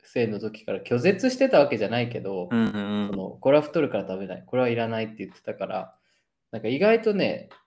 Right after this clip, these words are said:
Speaker 1: そういう面では、「これ食べれる？食べたい？」って聞かれる、いつも。
Speaker 2: <laughs>
Speaker 1: あいつ。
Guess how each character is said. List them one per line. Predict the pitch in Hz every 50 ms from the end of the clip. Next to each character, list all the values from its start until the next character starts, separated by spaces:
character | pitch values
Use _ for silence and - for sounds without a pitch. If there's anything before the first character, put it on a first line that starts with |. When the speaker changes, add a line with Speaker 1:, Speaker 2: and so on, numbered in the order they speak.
| _
Speaker 1:
そ | - - - 156 156
う | 156 156
い | 151 160 156 156
う | 151
面 | 156 156 156 143 120
で | 110 104
は、 | 95 92 90 - -
「こ | - 127
れ | 120 123 123 -
食 | 127 123 135
べ | 156 165
れ | 170 185 190 180
る？ | 175 185 208 254 - - - _ _ _
食 | - 156 156
べ | 180 196 202
た | 190 190 240 240 233
い？」 | 214 214 226 254
っ | 254
て | - - - - -
聞 | - -
か | - 196
れ | 185 92 90
る、 | 95 90
い | 90 -
つ | - - - _ _ _ _ _ _ _ _ _ _ - - - - - - 143 - - 143 -
も。 | 135
Speaker 2:
<laughs> |
Speaker 1:
あ | 139
い | 147 254
つ。 | - - -